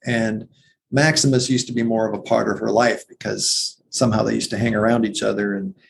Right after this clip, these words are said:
and he, and she asked him a pointed question. She says, "So what's, is there some, is there anything different about me?"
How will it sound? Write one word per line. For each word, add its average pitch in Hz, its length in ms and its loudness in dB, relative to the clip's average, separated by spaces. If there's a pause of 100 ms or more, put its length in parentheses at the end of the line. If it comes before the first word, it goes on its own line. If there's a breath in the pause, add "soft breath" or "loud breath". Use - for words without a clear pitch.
(480 soft breath)
and 127 100 2
he, 127 240 0
and 127 180 2
she 135 220 -2
asked 185 320 2
him 165 140 4
a 147 60 -2
pointed 151 380 2
question. 156 440 0
She - 180 -6
says, 120 320 -2
"So 175 180 0
what's, 220 520 -4 (500)
is - 100 -20
there - 80 -8
some, 254 260 0
is 220 120 2
there 262 100 2
anything 285 280 4
different 247 320 4
about 123 340 2
me?" 104 260 -16